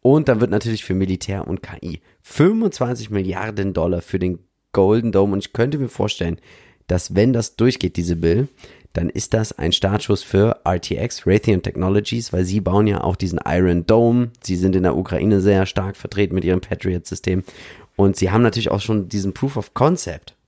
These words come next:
den sie einfach zeigen können, dass sie so einen Golden Dome auch mitbauen können. Gleich bin ich fertig.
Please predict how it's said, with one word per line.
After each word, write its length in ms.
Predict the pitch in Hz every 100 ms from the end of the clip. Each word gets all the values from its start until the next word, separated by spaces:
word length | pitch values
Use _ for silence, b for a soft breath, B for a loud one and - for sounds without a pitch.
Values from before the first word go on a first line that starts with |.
| _ 101
den 120 | 104
sie 120 | 90
einfach 180 | 76 101
zeigen 240 | 107 113
können, 200 | 110 104
dass 180 | 98 -
sie 80 | 107
so 140 | 98
einen 140 | 98 90
Golden 400 | 101 113 120 92
Dome 280 | 90 101
auch 160 | - -
mitbauen 1000 | 104 - - _ _ _ 95 98 85 -
können. 260 | - 185 b b b b
Gleich 220 | 113 143 -
bin 100 | 117
ich 100 | -
fertig. 320 | 120 -